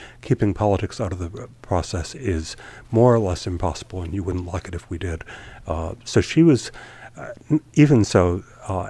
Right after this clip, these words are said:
as, as was her style, sort of soft-spoken and, and, and cautionary. A few years later, when Nino Scalia had the next, uh, opinion in the same line, he was much more outspoken, saying,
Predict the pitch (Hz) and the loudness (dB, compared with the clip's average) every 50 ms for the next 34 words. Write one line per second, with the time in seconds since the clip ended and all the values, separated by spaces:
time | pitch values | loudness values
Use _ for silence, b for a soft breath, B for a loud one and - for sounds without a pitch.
0 | - - 101 98 92 87 - - - 98 90 92 87 - - 98 90 85 - 95 | -6 -2 0 0 0 -2 -4 -4 -2 -2 -2 -2 -2 -4 -6 -6 -6 -4 -4 -6
1 | 90 82 82 82 - - - - - 151 131 120 101 92 98 101 - - 104 - | -6 -6 -6 -8 -12 -14 -10 -4 -2 0 2 2 0 0 -4 -6 -6 -6 -6 -6
2 | 82 - - - 104 80 - - - - - 98 87 - - 87 85 87 85 82 | -8 -6 -2 0 0 0 -2 -6 -6 -2 -2 -2 0 -2 -4 -6 -4 -4 -6 -6
3 | 90 - - 87 85 85 82 - - - - - - - - - 117 98 - - | -8 -8 -6 -6 -6 -8 -8 -12 -16 -20 -20 -20 -20 -10 -6 -4 -4 -4 -4 -6
4 | 104 95 85 87 - B B B B B B B B 135 - - 170 147 135 107 | -6 -6 -6 -6 -8 B B B B B B B B -6 0 4 6 6 6 6
5 | 87 - - 143 156 165 160 135 117 120 120 120 107 95 101 107 101 98 98 87 | 4 2 0 2 2 4 4 2 2 2 0 -2 0 0 0 0 0 0 -2 -4
6 | - - - 98 101 110 113 104 101 95 82 - B B B B B B - 95 | -6 -6 -4 -2 0 0 2 2 2 0 -2 -6 B B B B B B 0 0
7 | 87 85 92 87 98 120 - - - - - - B B B B B B B B | 0 0 -2 -2 -2 -2 -4 -4 -8 -14 -14 -20 B B B B B B B B
8 | - - 87 85 95 98 - - _ - - _ _ _ _ _ _ _ - - | -12 -12 -10 -10 -10 -12 -12 -14 _ -20 -20 _ _ _ _ _ _ _ -20 -20
9 | - - - - - - 131 113 92 95 95 90 - 101 101 98 95 - - 110 | -18 -16 -14 -8 0 2 4 4 4 2 0 -2 -2 -2 0 0 -2 -2 -2 -2
10 | 85 85 90 101 104 95 90 90 92 90 98 117 107 98 - 110 107 95 - - | -2 -2 -2 -2 -2 -2 -2 -2 -4 -4 -4 -4 -4 -4 -4 -2 -2 -2 -4 -6
11 | - - B B B B B B B - 117 113 113 120 110 101 92 82 - - | -16 -16 B B B B B B B 2 4 6 6 6 4 2 -2 -4 -6 -8
12 | - 95 80 - - 104 101 95 - - 90 82 92 78 71 | -8 -8 -8 -10 -12 -14 -12 -6 -2 -2 0 0 -2 -4 -8